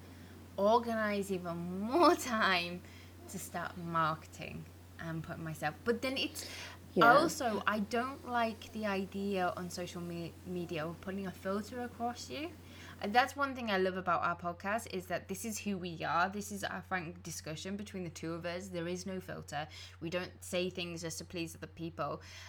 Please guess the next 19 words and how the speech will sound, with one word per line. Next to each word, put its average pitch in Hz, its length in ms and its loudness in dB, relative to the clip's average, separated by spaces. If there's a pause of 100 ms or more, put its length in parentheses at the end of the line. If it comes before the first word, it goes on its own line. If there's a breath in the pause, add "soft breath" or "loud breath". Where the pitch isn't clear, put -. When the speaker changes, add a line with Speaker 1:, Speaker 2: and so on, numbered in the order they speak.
(160 loud breath)
Speaker 1:
Um, 175 720 4 (720)
and 180 340 0
this 185 240 -2
is 175 220 -2
just 170 340 -2
how 180 220 -2
we 196 160 -2
write 156 400 -2
and 160 80 -4
how 156 180 -2
we 165 140 -4
think 139 380 -8
and 151 180 -8
how 156 240 -4
we 156 140 -6
wanna 151 200 -6
put - 200 -6
ourselves 165 360 -6
across. 175 480 4